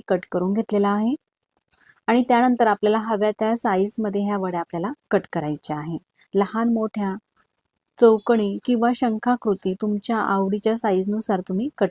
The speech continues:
करू शकता. पहा, जसा खोबरा पाक असतो ना ड्राय, खोबरा पाक हा तयार झालेला आहे आपला.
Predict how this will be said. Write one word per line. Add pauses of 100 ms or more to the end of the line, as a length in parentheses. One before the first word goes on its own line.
(100)
करू
शकता. (560)
पहा, (1120)
जसा
खोबरा
पाक
असतो
ना
ड्राय, (100)
खोबरा
पाक
हा
तयार
झालेला
आहे
आपला.